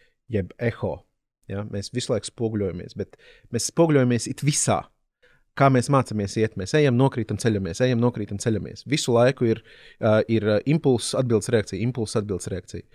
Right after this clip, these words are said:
Un, ā, tur, kur nav tas eho, ja, tur kļūs slikti. Tas organisms mirs.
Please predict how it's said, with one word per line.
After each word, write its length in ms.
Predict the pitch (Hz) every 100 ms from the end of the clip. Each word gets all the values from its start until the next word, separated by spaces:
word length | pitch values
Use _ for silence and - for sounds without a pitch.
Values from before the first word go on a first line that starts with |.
| - - - - _ -
Un, 380 | 135 135 135 131
ā, 300 | 123 117 113 _ _ _
tur, 160 | 175 170
kur 160 | - 120
nav 300 | 135 220 175
tas 160 | 104
eho, 300 | 110 117 98 95 - _ _ _ _ _ _ _ _ _ -
ja, 300 | 104 110 139 _ _ _ _ _ _
tur 300 | - 151 175 - _ _ -
kļūs 320 | 131 131 - -
slikti. 420 | 131 - - - _ _ _ _ _ _ _
Tas 200 | - 123 - _
organisms 560 | 131 143 156 - 113 -
mirs. 380 | 117 117 -